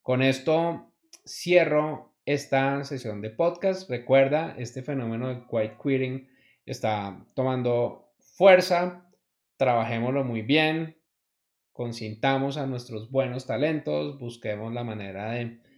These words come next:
retenerlos, de que sean felices, de que tengan balance de vida. Y si eres un empleado y estás pensando en renunciar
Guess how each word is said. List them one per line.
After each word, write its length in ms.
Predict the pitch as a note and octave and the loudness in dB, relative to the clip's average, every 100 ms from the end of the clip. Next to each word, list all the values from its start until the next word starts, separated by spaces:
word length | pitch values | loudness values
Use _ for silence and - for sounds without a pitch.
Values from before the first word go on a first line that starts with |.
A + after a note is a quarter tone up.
| _ _ | _ _
retenerlos, 1000 | A#2+ A#2 - A#2+ E3 E3 F3 F3 - _ _ _ _ _ | -2 -2 0 2 2 4 2 0 -8 _ _ _ _ _
de 540 | A#2 A#2 G#2+ G#2 F2 | -8 -4 -4 -6 -10
que 80 | - | -12
sean 380 | G#2 G#2 A2 A#2+ | -10 -8 -8 -6
felices, 580 | C3 B2 F3 F3 D3 C#3+ | -2 0 0 0 -2 -2
de 80 | A#2+ | -4
que 100 | A2+ | -8
tengan 320 | G#2+ G#2 A2 | -8 -8 -4
balance 640 | A#2 G#2+ G2+ G#2 A2+ - B2+ | -2 -2 -4 -8 -8 -10 -14
de 220 | A2+ A2+ | -6 0
vida. 480 | D#3+ F#3 F#3 F3+ - | 4 6 4 2 -4
Y 340 | C3 A#2 A2 G2+ | -6 -4 -4 -8
si 300 | A#2 A2 F2+ | -8 -8 -6
eres 280 | A#2 A#2+ B2 | -4 -4 -4
un 380 | C#3 C3+ C3+ _ _ _ - _ _ _ - | -4 -4 -6 _ _ _ -20 _ _ _ -2
empleado 880 | C#3 C3+ B2 A2 A2+ A#2+ F3+ A#3 - | -2 0 0 2 2 2 0 -2 -8
y 120 | B2 | -8
estás 300 | A#2+ A2 G#2 | -8 -6 -8
pensando 680 | - A#2 C3+ C3 B2+ C3 - | -6 -4 -2 -2 0 -2 -4
en 120 | C3+ A#2+ | -8 -6
renunciar 840 | A#2+ A2 G2+ D#3 F3+ G3+ - _ | -6 -6 -2 4 4 4 -6 _